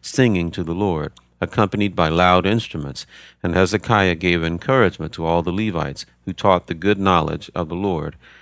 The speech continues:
And they ate throughout the feast seven days, offering peace offerings and making confession to the Lord God of their fathers.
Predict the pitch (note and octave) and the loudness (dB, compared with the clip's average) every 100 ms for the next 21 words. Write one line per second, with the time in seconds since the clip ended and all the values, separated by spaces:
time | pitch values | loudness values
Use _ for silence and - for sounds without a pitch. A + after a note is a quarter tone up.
0 | _ E2+ F2 G2+ - B2+ G2+ - F#2+ F#2 | _ -2 4 4 6 4 2 -4 0 4
1 | G#2+ A2 G#2 - C#3 D#2+ - - - A2+ | 4 4 -4 -8 -8 -8 -10 -10 0 4
2 | G#2 G#2 G2 G2+ E2 - - - _ - | 4 2 0 0 0 -6 -12 -18 _ -2
3 | F#2+ G2 A2+ G#2+ F#2+ - A#2+ - G2+ G2+ | 0 2 0 -2 -2 -6 -6 0 0 0
4 | G2+ G#2 E2+ D#2+ F2 F#2+ A#2 G#2+ G#2+ F#2+ | -2 -4 -4 -4 -2 -2 -2 -2 -4 -2
5 | A2+ F#2+ - D#2 F2+ E2 D#2+ E2+ E2+ C#2+ | 0 0 -2 -8 -6 -4 -2 0 -2 0
6 | F2 E2+ D#2+ D#2 D#2+ - G2 F2 D2 C#2 | 0 0 -2 -6 -10 -6 -4 -4 -6 -12